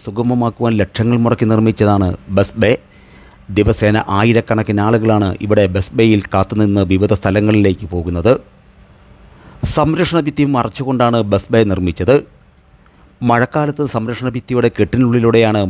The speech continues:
മഴവെള്ളം കുത്തനെ ബസ് ബേയിലേക്ക് ഒഴുകിയെത്തുന്നത്. ആശുപത്രിയിലെ മലിനജലവും ഇതോടൊപ്പമുണ്ടെന്ന് ഒട്ടേറെ പരാതികൾ ഉയർന്നെങ്കിലും അധികൃതർ പരിഹാരമുണ്ടാക്കിയിട്ടില്ല. കൽക്കെട്ടുകൾക്കിടയിൽ വിടവുകളുണ്ട്. മതിലിൻ്റെ പല ഭാഗത്തും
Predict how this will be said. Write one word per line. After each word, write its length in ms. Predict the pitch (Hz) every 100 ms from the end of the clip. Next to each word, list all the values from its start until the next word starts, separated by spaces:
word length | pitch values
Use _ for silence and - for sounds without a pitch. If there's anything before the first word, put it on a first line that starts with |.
| 87
മഴവെള്ളം 420 | 92 104 107 104 98
കുത്തനെ 360 | 98 - 104 101
ബസ് 180 | 98 -
ബേയിലേക്ക് 420 | 113 104 98 101 92 -
ഒഴുകിയെത്തുന്നത്. 720 | 104 101 92 - - 87 113 139 - - - - 139
ആശുപത്രിയിലെ 600 | 143 - 151 151 147 143 135
മലിനജലവും 560 | 117 123 135 123 127 117 110
ഇതോടൊപ്പമുണ്ടെന്ന് 720 | 117 120 - 120 117 107 107 110 -
ഒട്ടേറെ 320 | 98 117 113 107
പരാതികൾ 420 | 101 110 113 113 -
ഉയർന്നെങ്കിലും 520 | 107 107 104 95 82 78 - - -
അധികൃതർ 380 | 104 107 104 98 -
പരിഹാരമുണ്ടാക്കിയിട്ടില്ല. 1080 | 101 98 104 104 98 95 95 87 82 82 98 - - - - - - - - -
കൽക്കെട്ടുകൾക്കിടയിൽ 800 | 107 98 113 113 113 - 107 104 104 95
വിടവുകളുണ്ട്. 600 | 101 101 87 82 90 117 - - - - - - 98
മതിലിൻ്റെ 440 | 101 98 104 104 101
പല 120 | 101 107
ഭാഗത്തും 380 | 110 107 101 107